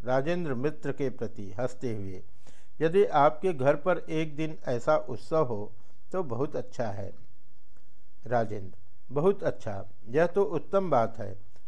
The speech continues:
राम, तुम पर सब भार रहा।" अब श्री रामकृष्ण को ऊपर के कमरे में ले जाया जा रहा है,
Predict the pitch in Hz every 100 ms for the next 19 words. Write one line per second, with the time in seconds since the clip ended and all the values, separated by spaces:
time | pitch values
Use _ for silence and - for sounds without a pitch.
0 | - 120 143 170 185 - - - 180 196
1 | 190 147 - 151 120 107 127 107 104 101
2 | 95 - - - - - - - - -
3 | 143 - 196 170 165 170 165 160 156 156
4 | 147 - 135 160 156 156 127 - 127 131
5 | 147 131 107 117 127 135 135 139 139 135
6 | 147 143 160